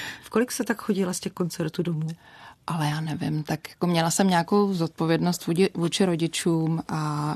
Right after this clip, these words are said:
Speaker 2: nebyly ještě mobilní telefony, tak jsem nemohla úplně jako vyvádět moc, no. Já jsem taky pracovala už v té době.
Speaker 1: Kde jste pracovala?
Speaker 2: Eh, v podniku zahraničního obchodu. <laughs>
Speaker 1: Takže jste mohla být i obchodnicí?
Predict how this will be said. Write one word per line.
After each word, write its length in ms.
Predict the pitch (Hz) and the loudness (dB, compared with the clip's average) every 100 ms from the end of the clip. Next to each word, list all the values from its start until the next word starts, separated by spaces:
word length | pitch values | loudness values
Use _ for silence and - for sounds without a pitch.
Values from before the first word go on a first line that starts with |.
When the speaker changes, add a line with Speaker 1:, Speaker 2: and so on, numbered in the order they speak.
| - | -2
Speaker 2:
nebyly 260 | 160 151 | 0 0
ještě 200 | 156 - | -2 0
mobilní 420 | 165 160 156 160 | -2 -2 -2 -2
telefony, 560 | 165 160 156 - 165 160 | -2 -4 -4 -6 -4 -4
tak 160 | - - | -6 -8
jsem 160 | 175 | -6
nemohla 340 | 165 156 151 - | -6 -6 -8 -10
úplně 340 | - - - | -8 -10 -6
jako 340 | 170 - 180 165 - - - - - - | -8 -8 -10 -10 -16 -16 -16 -18 -18 -6
vyvádět 520 | 165 - 185 - - | -4 -2 -2 -4 -4
moc, 220 | 170 - | -8 -4
no. 200 | 180 165 170 - | -6 -6 -12 -20
Já 60 | - | -6
jsem 160 | - | -2
taky 160 | 185 170 | 0 -2
pracovala 680 | - 170 - - 156 170 185 | -4 -8 -6 -4 -4 -4 -6
už 180 | 180 - | -8 -10
v 80 | |
té 80 | - | -12
době. 340 | 185 - 180 170 _ - - | -14 -10 -10 -10 _ -20 -8
Speaker 1:
Kde 140 | - 175 | 0 0
jste 140 | - | 0
pracovala? 540 | 175 170 - 208 190 170 - | -2 -2 -2 -2 -2 -6 -8
Speaker 2:
Eh, 200 | 170 165 | -6 -6
v 80 | - | -8
podniku 420 | - 156 160 - | -10 -6 -8 -6
zahraničního 640 | - 151 165 160 - 165 | -6 -4 -4 -4 -4 -4
obchodu. 400 | 170 - - 175 - - - - - - - - - | -4 -8 -6 -4 -2 -4 -4 -4 -6 -6 -20 -18 -14
<laughs> 920 | - - - - - - - _ _ | -12 -12 -12 -14 -18 -20 -20 _ _
Speaker 1:
Takže 220 | 156 - | 0 0
jste 140 | - 170 | 2 2
mohla 220 | 147 160 | 4 4
být 180 | 165 - | 2 2
i 300 | 170 165 165 | 2 4 4
obchodnicí? 800 | 165 - 226 254 233 - 185 | 0 0 2 2 0 0 -4